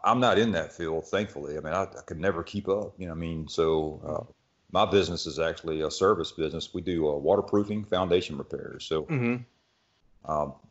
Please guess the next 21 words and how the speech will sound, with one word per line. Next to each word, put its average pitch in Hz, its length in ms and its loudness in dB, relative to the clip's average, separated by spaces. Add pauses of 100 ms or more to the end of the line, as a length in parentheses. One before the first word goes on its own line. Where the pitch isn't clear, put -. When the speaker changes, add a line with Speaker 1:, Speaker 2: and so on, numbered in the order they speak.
(460)
Speaker 1:
you 107 100 0
know, 92 120 4
every 110 220 6
business 98 340 4
is 87 140 -6
really 92 220 -2
the 76 80 -10
same. 104 580 -2 (240)
Uh, 80 180 -2
when 80 120 -4
you, 80 200 -6
it's 90 180 -4
either 87 200 0
you're 85 140 0
providing 82 420 2
a 73 40 -6
service 95 440 2
or 78 80 2
a 69 40 -2
product. 87 560 -2 (500)
So, 80 520 0